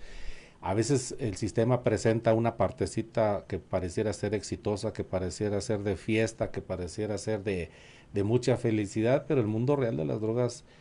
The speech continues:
es muy distinto. Y entonces hoy vamos a tratar de compartirles algunos contenidos que le van a ayudar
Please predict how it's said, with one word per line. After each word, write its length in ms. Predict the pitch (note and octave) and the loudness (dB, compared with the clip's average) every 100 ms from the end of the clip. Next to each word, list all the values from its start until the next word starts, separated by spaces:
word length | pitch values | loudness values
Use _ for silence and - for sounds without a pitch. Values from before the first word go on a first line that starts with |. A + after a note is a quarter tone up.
| - - - | -20 -18 -2
es 140 | G#2 | 2
muy 180 | A#2+ A2+ | 4 6
distinto. 500 | G2 - D#2 D#2 E2 | 4 2 -6 -4 -2
Y 100 | F#2 | 0
entonces 280 | G2+ C3+ C3+ | 0 0 4
hoy 160 | C#3 C#3 | 4 6
vamos 300 | B2+ B2+ B2 | 6 4 2
a 160 | G#2 - - - | 0 -2 -20 -4
tratar 260 | G2+ - A2 | -2 2 2
de 80 | G#2+ | 0
compartirles 720 | G2+ G2 - A2+ A2+ A#2 - - - - - - | -2 -2 0 0 0 0 -2 -18 -20 -20 -20 -10
algunos 440 | F#2 F#2 A2+ A#2 - | -4 0 2 2 0
contenidos 540 | A#2+ B2 C#3+ D3 C#3 | 0 2 6 6 6
que 80 | A2+ | 4
le 120 | G#2 | 6
van 180 | A2 B2 | 6 4
a 20 | |
ayudar 380 | A#2+ A2 B2 B2+ | 4 4 4 2